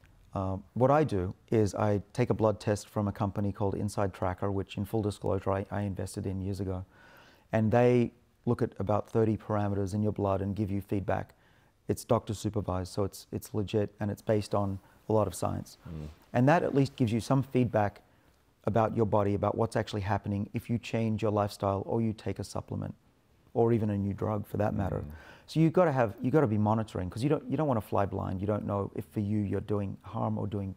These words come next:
Speaker 1: good. Um, so do, do a blood test, at least go to your doctor and have a blood test for, for good, goodness sake. You could have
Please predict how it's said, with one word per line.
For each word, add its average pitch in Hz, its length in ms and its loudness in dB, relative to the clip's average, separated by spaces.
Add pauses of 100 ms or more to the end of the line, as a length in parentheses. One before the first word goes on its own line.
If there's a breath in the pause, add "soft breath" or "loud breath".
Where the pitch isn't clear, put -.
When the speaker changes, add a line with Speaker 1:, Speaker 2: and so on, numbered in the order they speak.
(120)
Speaker 1:
good. 101 200 -10 (840 soft breath)
Um, 101 220 0
so - 180 0
do, 139 340 2 (100)
do 143 160 4
a - 20 4
blood 117 320 0
test, 123 220 0
at - 100 -2
least 139 220 0
go 120 120 6
to 113 60 4
your 104 80 2
doctor 104 320 0
and 98 80 -4
have 104 240 -2
a - 60 -8
blood 101 320 -4
test - 260 -8
for, 95 300 -8
for 98 240 -8
good, 95 220 -8 (200)
goodness 101 280 -4
sake. 101 200 -6 (840 soft breath)
You 117 120 4
could 107 180 0
have 107 520 2